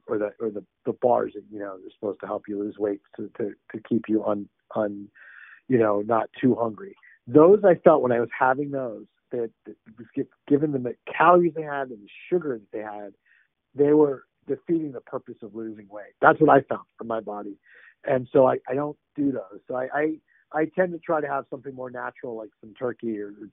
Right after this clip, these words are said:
cheese or nuts or things like that. And then for the most part, um, I stick away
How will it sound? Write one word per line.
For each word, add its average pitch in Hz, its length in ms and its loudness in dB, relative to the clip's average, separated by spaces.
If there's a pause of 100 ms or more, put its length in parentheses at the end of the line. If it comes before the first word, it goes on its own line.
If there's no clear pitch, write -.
cheese 110 320 -4
or 98 100 -12
nuts 98 300 -10
or 104 80 -8
things 104 200 -10
like 98 220 -6
that. 101 280 -4
And 110 100 -8
then 117 120 0 (420)
for 147 80 8
the 143 80 10
most 151 280 6 (100)
part, 123 320 -2 (340)
um, 117 300 -10 (260)
I 127 60 -8 (100)
stick 139 200 -8
away 117 260 -6